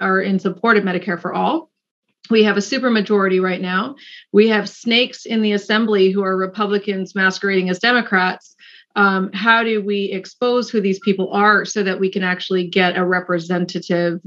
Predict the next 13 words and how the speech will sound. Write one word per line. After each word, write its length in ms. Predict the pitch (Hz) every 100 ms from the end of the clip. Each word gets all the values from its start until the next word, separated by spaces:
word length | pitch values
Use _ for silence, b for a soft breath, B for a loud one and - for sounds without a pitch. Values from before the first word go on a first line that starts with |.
| -
um, 340 | 185 170 175
governance 500 | 180 208 208 165 -
system? 320 | - 170 180 175
And, 240 | 180 185 B B
and 120 | 214 214
Osh 340 | 233 226 226
is 100 | 202
now 220 | 196 175
a 80 | 170
part 480 | - - 247 214 190
of 160 | 170
that, 380 | 180 170 165 165 -
um, 540 | 180 170 170 180